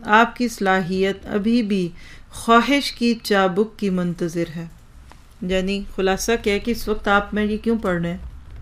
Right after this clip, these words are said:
आप सारी क्लासेस को इधर जमा करके क्यों बिठा दिया तरबिया के लिए? तफसीर करते, तजवीद करते,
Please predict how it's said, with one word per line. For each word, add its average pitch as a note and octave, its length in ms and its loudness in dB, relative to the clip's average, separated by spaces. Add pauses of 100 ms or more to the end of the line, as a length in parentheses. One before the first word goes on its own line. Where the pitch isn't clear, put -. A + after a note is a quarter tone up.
(1120)
आप G#3 140 6
सारी A3 280 4
क्लासेस A3 420 4
को A3+ 80 2
इधर A3 160 4
जमा G3+ 320 2
करके G#3 340 0
क्यों G#3 200 0
बिठा G3+ 300 2
दिया F#3 240 2
तरबिया F#3 480 0
के F#3 160 -4
लिए? F3+ 360 -2 (760)
तफसीर G3+ 380 0
करते, G3 420 0
तजवीद G3 460 0
करते, F#3 640 -2